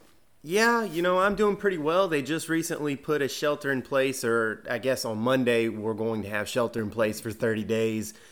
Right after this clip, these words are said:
across the whole state of North Carolina, so that should be fun. My county started on Friday.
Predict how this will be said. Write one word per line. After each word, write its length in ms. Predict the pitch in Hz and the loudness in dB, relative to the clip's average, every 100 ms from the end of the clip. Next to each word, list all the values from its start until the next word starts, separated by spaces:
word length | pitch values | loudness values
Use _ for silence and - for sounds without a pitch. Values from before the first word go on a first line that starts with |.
| - - - - | -20 -20 -20 -10
across 360 | 107 - 113 - | -2 4 4 4
the 80 | 107 | 2
whole 160 | 123 | 2
state 240 | - 127 123 | 4 4 4
of 60 | |
North 200 | 113 120 | 4 4
Carolina, 540 | - 123 113 120 151 185 | 6 6 8 6 4 2
so 340 | - 113 107 | 4 6 6
that 320 | 104 101 98 | 6 4 2
should 160 | - 107 | -2 0
be 140 | 104 | 0
fun. 480 | - 113 123 135 139 | 2 4 4 4 2
My 200 | 113 117 | 4 2
county 360 | 113 117 110 107 | 4 4 6 4
started 400 | - 113 110 101 | 4 6 6 6
on 160 | 95 | 0
Friday. 680 | 92 - 135 131 107 113 143 | -2 6 10 10 8 6 4